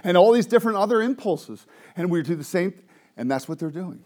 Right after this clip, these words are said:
They're protecting the C Y A. It's cover your butt. It's make sure that we,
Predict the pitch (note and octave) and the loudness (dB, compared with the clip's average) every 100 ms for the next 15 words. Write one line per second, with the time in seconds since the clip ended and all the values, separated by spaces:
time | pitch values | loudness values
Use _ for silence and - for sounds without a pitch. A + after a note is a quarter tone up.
0 | - G#2+ - - G#3 - G#2+ - - - | -20 -20 -18 -12 -12 -10 -18 -18 -18 -10
1 | E3 F3+ F#3 G3+ B2+ - - C#3 D#3 D3 | -8 -6 -8 -8 -10 -14 -10 -8 -8 -10
2 | F3 - A#3 A#2+ - B2 - _ _ _ | -12 -8 -10 -10 -16 -20 -20 _ _ _
3 | - D3 C#3 - G3 F#3+ F#3+ F3+ | -4 -2 -2 0 2 2 2 -4